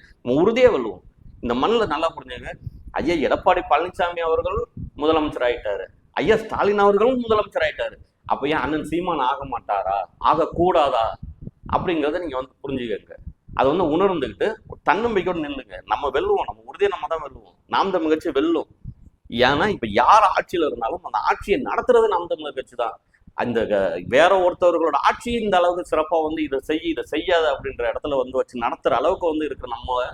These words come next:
நம்ம தம்பிகள், நம்ம அண்ணன்கள், நம்ம உறவுகள், நாமளே ஆட்சிக்கு வந்து நம்ம ஆட்சியை வச்சு நடத்தணும்னா அந்த ஆட்சி எந்த அளவுக்கு சிறப்பா இருக்குங்கிறத இந்த மக்கள் பார்ப்பார்கள்.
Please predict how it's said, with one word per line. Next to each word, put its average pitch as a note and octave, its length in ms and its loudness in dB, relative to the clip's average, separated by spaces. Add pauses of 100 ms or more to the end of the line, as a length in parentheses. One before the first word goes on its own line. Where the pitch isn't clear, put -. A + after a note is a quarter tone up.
நம்ம A#2+ 280 -10
தம்பிகள், B2+ 440 -6 (220)
நம்ம A#2+ 200 -2
அண்ணன்கள், C3 400 -2
நம்ம A#2+ 140 -6
உறவுகள், B2+ 440 -2 (400)
நாமளே G#3 480 4
ஆட்சிக்கு F#3 380 0
வந்து C3+ 280 -2 (220)
நம்ம E3+ 280 2
ஆட்சியை F3+ 360 2
வச்சு D3 260 -4
நடத்தணும்னா C3 480 -6
அந்த D3 200 -4
ஆட்சி D#3+ 360 -4
எந்த F3 300 -4
அளவுக்கு F#3+ 300 2
சிறப்பா D#3 280 -2
இருக்குங்கிறத D3 440 -8 (280)
இந்த A#2 160 -6
மக்கள் - 400 0
பார்ப்பார்கள். A#2 560 -2